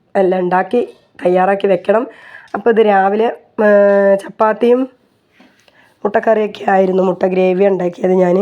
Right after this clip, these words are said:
അപ്പോൾ അതൊക്കെ, ഏഹ്, കഴിച്ചു. അപ്പോൾ അത് ഇനി കുറച്ച് പാത്രത്തിലാക്കി അപ്പുറത്ത് ഫ്രിഡ്ജിലേക്ക് വെക്കണം. ഞാനപ്പോൾ, ഏഹ്, ചോറ് അടുപ്പിൽ ആയിക്കൊണ്ടിരിക്കുന്നുണ്ട്. അപ്പോൾ, ഉം, കോവയ്ക്ക തോരൻ വെക്കാനുള്ള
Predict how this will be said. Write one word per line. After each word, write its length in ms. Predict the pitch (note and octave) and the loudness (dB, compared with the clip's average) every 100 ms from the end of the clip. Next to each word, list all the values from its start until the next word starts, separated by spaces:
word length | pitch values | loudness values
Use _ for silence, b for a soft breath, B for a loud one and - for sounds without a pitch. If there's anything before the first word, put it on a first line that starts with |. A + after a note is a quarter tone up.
| B3+ G3+ | 0 -2
അപ്പോൾ 220 | F#3 F#3 | -2 -2
അതൊക്കെ, 360 | E3+ F3 - B3 C4 b b b b b b - | -2 -4 -2 -2 -4 b b b b b b -6
ഏഹ്, 480 | G#3+ G#3+ G#3 - - - | -4 -2 -2 -2 -4 -4
കഴിച്ചു. 420 | A3 G#3 G3+ A#3+ B3 - | -2 -2 0 0 0 -2
അപ്പോൾ 200 | G3 G3+ | -2 -2
അത് 80 | G3 | 0
ഇനി 140 | G3+ | -2
കുറച്ച് 380 | G3 G3 F3+ G3+ D4 - | 0 -2 -2 -4 -6 -6
പാത്രത്തിലാക്കി 720 | - F3+ G3 G3 G3+ G3 G3 | -6 -4 -6 -2 -2 -2 -2
അപ്പുറത്ത് 400 | F#3+ F#3+ F#3 G#3 F#3+ B - | -2 -4 -2 -6 -6 B -6
ഫ്രിഡ്ജിലേക്ക് 520 | A3 F#3+ F#3+ G3 F#3 | -4 -2 0 -2 0
വെക്കണം. 420 | G3 F3+ - G3 D4 B B B B B G3+ | -2 0 -2 -2 -2 B B B B B 0
ഞാനപ്പോൾ, 400 | G3+ G3 G#3 G#3+ A#3 D#4+ A3 - | 0 0 2 0 0 -8 -8 -2
ഏഹ്, 200 | A3 G3+ | 0 0
ചോറ് 300 | A3 G3+ G#3+ | 2 2 2
അടുപ്പിൽ 300 | A#3 F3+ G#3 A3 A#3 B - | 0 -2 0 0 0 B -2
ആയിക്കൊണ്ടിരിക്കുന്നുണ്ട്. 800 | G3+ G#3+ G#3 G3 G3 G3 F#3+ B3+ - b b b b b - | 0 0 0 -2 0 0 2 0 -2 b b b b b -6
അപ്പോൾ, 260 | G3+ G3+ G#3 G3+ G3 - _ _ _ | -2 2 2 0 -2 -8 _ _ _
ഉം, 160 | A3 G#3+ G3+ G3+ G3+ G3 F#3+ | -4 -2 -2 0 0 2 0
കോവയ്ക്ക 360 | G3+ G3+ G3 A3 | 2 0 0 -2
തോരൻ 320 | G#3 G3 G3+ A3 | 0 0 0 -2
വെക്കാനുള്ള 500 | F#3+ G3+ G3+ F#3+ | -2 0 0 0